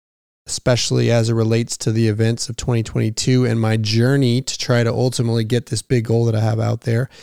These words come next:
and how I've personally dealt with it. Because even though I'm an expert at helping other people and deal, dealing with their insecurities around this sport, I still have them myself.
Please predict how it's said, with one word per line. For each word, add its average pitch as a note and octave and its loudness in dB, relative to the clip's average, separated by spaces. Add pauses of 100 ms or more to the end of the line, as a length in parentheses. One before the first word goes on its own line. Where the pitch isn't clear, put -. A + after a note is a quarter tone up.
(680)
and D#3+ 4
how D3+ 2
I've C#3 2
personally C3+ 0
dealt C3 2
with B2 0
it. A2+ -4
Because C3 0
even D3+ 4
though C3 4 (640)
I'm B2 2
an C3 6
expert D3 4
at B2 2
helping C3 2
other B2 2
people A#2 -2
and A2 0
deal, A2 0
dealing B2 2
with A#2+ 0
their A#2 2
insecurities A#2 0
around A2+ 2
this G#2+ -2
sport, B2 -2 (420)
I - -20
still D3+ 2
have B2 4
them D3 4
myself. B2+ 0